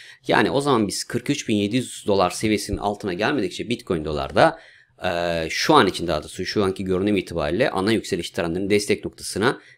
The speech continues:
çok fazla test edilmeyecek gibi gözüküyor Bitcoin dolar paritesinde. Özetlersek Bitcoin dolar paritesinde evet bir düşüş trendi var. Bu düşüş trendinin yukarı doğru kırılması için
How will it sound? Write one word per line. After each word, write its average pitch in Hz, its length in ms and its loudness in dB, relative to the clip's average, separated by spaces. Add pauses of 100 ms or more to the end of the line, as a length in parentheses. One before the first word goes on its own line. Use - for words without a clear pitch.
(120)
çok - 240 -6
fazla 90 460 -2 (260)
test - 280 -2
edilmeyecek 92 500 -2
gibi 107 200 -2
gözüküyor 101 500 -2
Bitcoin 98 340 -2
dolar 92 280 0
paritesinde. 80 640 -6 (360)
Özetlersek 180 600 2
Bitcoin 120 340 2
dolar 113 280 4
paritesinde 117 420 0
evet 104 200 0
bir 110 140 0
düşüş - 260 -6
trendi 104 340 0
var. 113 160 0
Bu 101 100 0
düşüş 107 220 -4
trendinin 92 440 2
yukarı 98 320 2
doğru 90 180 2
kırılması 101 420 0
için 127 340 0